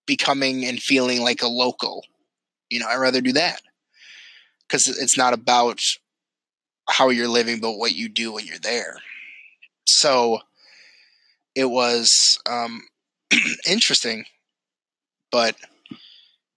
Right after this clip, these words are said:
I just, um, I don't think that's the way I'm gonna do it. At first, I thought maybe it'd be something that I would even invest in, but then when the money came up and they brought up how much it would be, and I thought about the point system and how there's no way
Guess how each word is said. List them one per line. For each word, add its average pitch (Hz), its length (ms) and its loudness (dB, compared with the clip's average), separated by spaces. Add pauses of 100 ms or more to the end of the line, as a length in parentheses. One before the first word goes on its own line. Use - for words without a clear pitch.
(120)
I 123 180 0
just, 123 300 2
um, 120 400 2 (220)
I 120 60 -6
don't 127 140 -6
think 123 220 -2
that's 117 240 2
the 123 100 -6
way 113 140 0
I'm 113 100 -4
gonna 113 160 -4
do 117 220 -2
it. 117 140 -2 (140)
At 117 120 0
first, 127 260 2
I 123 60 0
thought 120 200 2
maybe 120 260 0
it'd 117 100 -2
be 120 80 0
something 117 340 -2 (100)
that 113 160 2
I 127 140 4
would 143 160 4
even 117 180 2
invest 117 380 0
in, 113 100 -2
but 113 120 -8
then 117 120 -2
when 120 120 -4
the 113 60 -6
money 120 300 0
came 113 300 -2
up 107 140 0 (680)
and 123 80 -2
they 123 80 4
brought 117 220 2
up 113 120 0
how 123 120 2
much 117 200 2
it 123 40 -2
would 113 160 -8
be, 120 180 0
and 113 80 0
I 113 100 0
thought 117 220 0
about 117 180 -4
the - 60 -10
point 135 320 0
system 127 300 2
and 117 100 -4
how 113 140 -2
there's 110 220 0
no 123 240 0
way 117 360 2